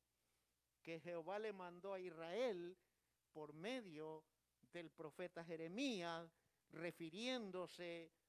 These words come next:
a Nabucodonosor, que venía de Babilonia a conquistar Judá,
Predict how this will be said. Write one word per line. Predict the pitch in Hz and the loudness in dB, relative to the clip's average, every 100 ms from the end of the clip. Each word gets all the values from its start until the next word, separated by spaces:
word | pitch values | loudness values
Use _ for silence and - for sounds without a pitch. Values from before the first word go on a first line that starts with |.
| _ | _
a | 175 165 | -4 -2
Nabucodonosor, | 165 156 156 277 320 - 240 220 214 202 196 185 180 180 190 | -2 -4 0 6 6 4 -6 -4 -4 -6 -6 -2 -2 -2 -2
que | 190 170 | -4 -2
venía | 180 180 269 285 233 202 202 - _ _ _ - | -2 0 2 4 4 2 0 -6 _ _ _ -10
de | 151 139 | -6 0
Babilonia | 208 277 285 277 214 190 190 190 185 185 _ _ _ _ _ _ _ | 2 4 4 6 6 6 0 0 -2 -6 _ _ _ _ _ _ _
a | 196 196 | 0 2
conquistar | 170 196 180 180 - 190 196 196 202 202 _ _ _ | 2 0 0 -4 -4 -2 2 2 0 -6 _ _ _
Judá, | - 170 139 107 | -4 -2 -2 -8